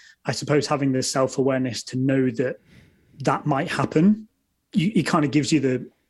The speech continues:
almost, it almost pre-arms you in that you can, you can kind of figure out a plan to, like,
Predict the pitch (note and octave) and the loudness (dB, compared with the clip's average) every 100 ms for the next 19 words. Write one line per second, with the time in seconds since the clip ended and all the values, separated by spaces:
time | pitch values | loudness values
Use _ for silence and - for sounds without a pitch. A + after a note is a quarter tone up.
0 | _ - C#3+ B2 A#2+ - - D#3+ D3+ C#3+ | _ -4 -2 -4 -6 -8 -4 0 2 2
1 | C3 - E3 C#3+ C#3+ C#3 C#3+ - B2+ B2 | 0 0 2 4 2 2 0 0 -2 -2
2 | B2+ C#3+ C3 C#3+ B2+ A#2 A2+ _ _ _ | -4 -6 -4 -2 0 -4 -8 _ _ _
3 | - D3 - C#3 - C3 A2+ - C3 C3 | -4 -2 0 -2 0 -2 0 0 2 2
4 | C#3+ B2+ - C3 B2+ A2+ C3 A#2+ A2+ - | 0 -4 -2 0 0 -2 -2 -2 -4 -14
5 | - - - B2 B2 - | -20 -20 -8 -4 -4 -6